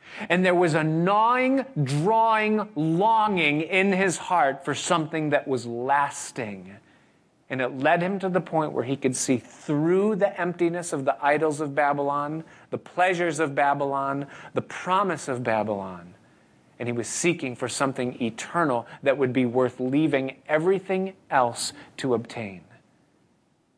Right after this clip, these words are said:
That was the inner call of God upon Abraham's heart to put a drawing in him for the true and the living God. John chapter six, verse forty-four. Jesus said these words.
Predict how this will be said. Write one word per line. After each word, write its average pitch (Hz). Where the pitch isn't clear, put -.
That 170
was 135
the 135
inner 156
call 160
of 139
God 117
upon 120
Abraham's 139
heart 113
to 123
put 135
a 117
drawing 139
in 131
him 107
for 110
the 104
true 110
and 110
the 104
living 104
God. 95
John 196
chapter 214
six, -
verse 175
forty-four. 151
Jesus 226
said 208
these 185
words. 135